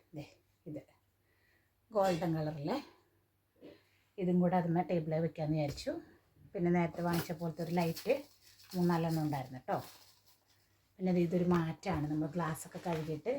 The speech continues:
ഇതിലോട്ട് വെച്ച വെള്ളം നല്ലപോലെ ഇങ്ങനെ ഒബ്സർവ് ആയിക്കോളും, അങ്ങനെ ഒരു മാറ്റാണ്. പിന്നെ വാങ്ങിച്ചത് ഇതേപോലത്തെ കുറച്ചിങ്ങനെ നമ്മളിത് ഇങ്ങനെ പ്രസ് ചെയ്ത് തുറക്കുന്ന കുറച്ച്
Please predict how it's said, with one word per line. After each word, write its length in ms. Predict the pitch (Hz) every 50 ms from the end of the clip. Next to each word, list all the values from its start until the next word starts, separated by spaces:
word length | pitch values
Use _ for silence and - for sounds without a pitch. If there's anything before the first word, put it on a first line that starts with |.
| 247
ഇതിലോട്ട് 380 | 196 165 175 165 165 160 - 170 175
വെച്ച 180 | 170 - - 180 160
വെള്ളം 280 | 165 160 156 156 165 170 170 165
നല്ലപോലെ 400 | 156 156 151 151 151 156 156 160
ഇങ്ങനെ 200 | 160 156 160 233 285 - - _ _ _ _ _ - - - - - 170
ഒബ്സർവ് 400 | - - - - 160 - 170 156
ആയിക്കോളും, 380 | 139 131 - - 127 131 - - - - - - -
അങ്ങനെ 200 | 185 175 175 170 165
ഒരു 80 | 165 165 170
മാറ്റാണ്. 520 | 160 156 156 - - 180 165 143 147 208 302 302 - - - _ _ _ _ _ _ _ _ _ _ _ _ _ _ _ _ _ _ _ _ _ _ _ - 240 - - - - - - - -
പിന്നെ 220 | 247 233 247 277 269 226
വാങ്ങിച്ചത് 480 | 180 190 185 - - 185 165 175 170 175 175 - - - - - -
ഇതേപോലത്തെ 460 | 196 175 160 156 165 156 151 147 175 165 - 170
കുറച്ചിങ്ങനെ 480 | 165 165 - - 180 175 170 180 226 - - - _ _ -
നമ്മളിത് 240 | 180 175 170 165 170
ഇങ്ങനെ 400 | 170 175 175 170 - 175 175 170 -
പ്രസ് 180 | 180 175 - -
ചെയ്ത് 160 | 170 156 170 165 175
തുറക്കുന്ന 420 | 170 160 151 - 156 160 170 - - - - 185 - - - - - _ _ _ - - - - - - -
കുറച്ച് 260 | - 180 175 - -